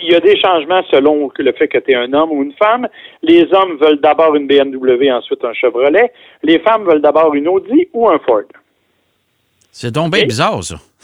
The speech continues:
Speaker 1: Oh, et puis a-, attends, c'est pas fini.
Speaker 2: Ok.
Speaker 1: Euh, et, mais là où je pense que j'ai trouvé une partie de la réponse,
Speaker 2: Ouais.
Speaker 1: c'est quand on regarde par génération. Alors, la génération Z,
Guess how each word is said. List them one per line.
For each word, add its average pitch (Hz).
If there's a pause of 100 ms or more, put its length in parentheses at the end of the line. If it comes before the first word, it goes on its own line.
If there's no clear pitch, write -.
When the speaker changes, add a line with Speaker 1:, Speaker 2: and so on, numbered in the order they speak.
(380)
Speaker 1:
Oh, 135
et -
puis -
a-, -
attends, 135
c'est -
pas 110
fini. 220 (100)
Speaker 2:
Ok. -
Speaker 1:
Euh, 143 (1120)
et, 202 (180)
mais 175
là 220
où 190
je 151
pense 277
que 139
j'ai 127
trouvé 135
une 147
partie -
de 170
la 127
réponse, 180 (100)
Speaker 2:
Ouais. 90 (300)
Speaker 1:
c'est 349 (180)
quand 269
on 175
regarde 208 (100)
par 233
génération. 170 (800)
Alors, 160
la 302
génération 175
Z, 165